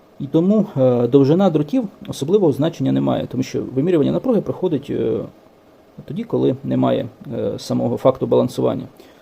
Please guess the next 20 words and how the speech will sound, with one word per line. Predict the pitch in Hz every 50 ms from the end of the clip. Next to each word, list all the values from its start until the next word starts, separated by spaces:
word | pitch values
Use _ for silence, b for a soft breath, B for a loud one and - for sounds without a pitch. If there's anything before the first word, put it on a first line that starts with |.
| B B B B -
І | - 131
тому | - 147 147 165 156
ці | 156 -
всі | 139 - -
теорії, | 151 151 151 160 151 139 127 123
що | - - - 135 127 123 123 117 117 113
дроти | 120 127 131 - - 151
не | 135 123
можна | 123 127 123 113 120 117
балансувальні | - - 117 123 - - 123 120 120 120 117 104 - B B B B B B B -
робити | 135 127 123 117 -
коротшими, | - - 143 202 247 240 - - 131 127
це | 123 - -
все | 131 - - - 123 123 123
лише | - 110 110 - - 127 -
теорії, | - 131 139 160 156 131 117 123 113 110 - -
не | 123 -
перевірені | - 123 123 127 127 123 123
на | 117 113
практиці. | - 113 113 - - - - -